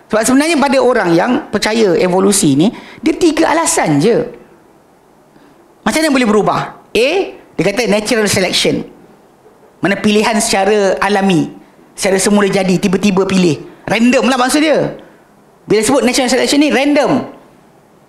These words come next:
Mana secara tiba-tiba terpilih, tiba-tiba terjadi. Ha, itu dia, dia kata yang pertama. Tapi gagal. Sebab yang kita lihat dalam dunia ni, mana ada random? Semua dengan betul dan tepat.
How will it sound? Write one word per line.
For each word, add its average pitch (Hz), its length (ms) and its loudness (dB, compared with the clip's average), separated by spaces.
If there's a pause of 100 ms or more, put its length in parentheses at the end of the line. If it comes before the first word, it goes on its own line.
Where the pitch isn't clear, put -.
(180)
Mana 220 200 0
secara 247 320 -2
tiba-tiba 233 800 0 (320)
terpilih, 208 560 -2 (240)
tiba-tiba 240 720 0
terjadi. 190 600 -2 (240)
Ha, 135 200 -2
itu 185 160 -2
dia, 220 200 2
dia 180 80 0
kata 196 200 -2
yang 190 80 0
pertama. 302 480 -2 (400)
Tapi 214 160 -2
gagal. 254 560 0 (880)
Sebab 226 160 0
yang 247 160 0
kita 262 160 -2
lihat 285 160 0
dalam 254 240 0
dunia 254 400 2
ni, 294 80 2
mana 339 240 2
ada 240 160 0
random? 294 480 0 (880)
Semua 349 640 0
dengan 269 320 2
betul 285 320 0
dan 269 80 0
tepat. 330 320 -2